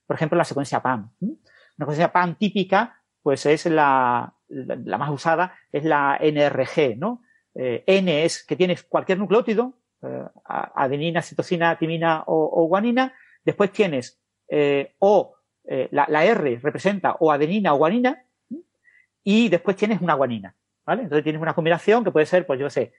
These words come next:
G G G o puede ser, eh, A, eh, A G o A G G, o sea, son, son lugares, ese, esa estructura es el lugar de anclaje. Esa secuencia, ese motivo pam es el lugar donde se va a anclar la proteína CAS.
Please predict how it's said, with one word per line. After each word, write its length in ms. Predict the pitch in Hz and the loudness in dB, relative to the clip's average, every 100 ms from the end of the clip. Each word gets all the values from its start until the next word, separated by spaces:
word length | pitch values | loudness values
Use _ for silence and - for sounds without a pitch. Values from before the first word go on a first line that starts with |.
| _ | _
G 140 | - 147 | -2 -2
G 140 | 156 | -2
G 340 | - 247 247 | 2 4 6
o 60 | 220 | 4
puede 160 | 143 139 | 2 2
ser, 340 | 165 156 - _ _ | 2 0 -2 _ _
eh, 340 | - 127 120 - | -4 -2 -2 -2
A, 400 | 156 160 160 165 - _ _ | 0 4 2 0 -8 _ _
eh, 480 | 147 139 139 135 - | -6 -2 -2 -2 0
A 200 | 160 151 | 2 2
G 500 | - 220 226 247 247 _ | 2 4 6 4 -2 _
o 160 | - 131 | -2 0
A 220 | 151 160 | 2 0
G 280 | - - 151 | -2 -4 -4
G, 300 | - 240 240 | 0 2 2
o 20 | |
sea, 140 | 190 160 | 2 -2
son, 140 | - | -4
son 200 | - 226 | -4 -2
lugares, 540 | 233 226 247 220 247 - | 0 2 2 2 -2 -10
ese, 220 | - 202 | -10 -8
esa 180 | 190 - | -6 -4
estructura 640 | - 202 196 - 277 240 - _ _ | -4 -4 -8 0 2 2 -2 _ _
es 120 | 190 | 0
el 80 | 247 | 2
lugar 240 | 220 220 | 4 4
de 60 | 190 | 2
anclaje. 540 | 160 156 143 - 95 - _ _ _ _ | 0 0 0 -2 -16 -18 _ _ _ _
Esa 220 | - - 208 | -10 -4 0
secuencia, 520 | 226 226 190 226 214 | 2 0 0 2 2
ese 200 | - 226 | 0 0
motivo 340 | 226 220 185 | 0 2 2
pam 320 | - 240 233 - _ _ _ | 4 0 -2 -10 _ _ _
es 120 | 175 | 2
el 60 | |
lugar 220 | 226 220 233 | 4 4 2
donde 200 | 220 - | 0 2
se 100 | 165 | 2
va 60 | |
a 60 | 196 | 2
anclar 480 | 214 - 202 220 - _ _ _ _ - | 0 2 2 2 -4 _ _ _ _ -6
la 360 | 156 156 165 | 0 2 2
proteína 440 | - 160 160 151 147 | 0 0 2 2 -2
CAS. 440 | - - - - | -4 -8 -18 -20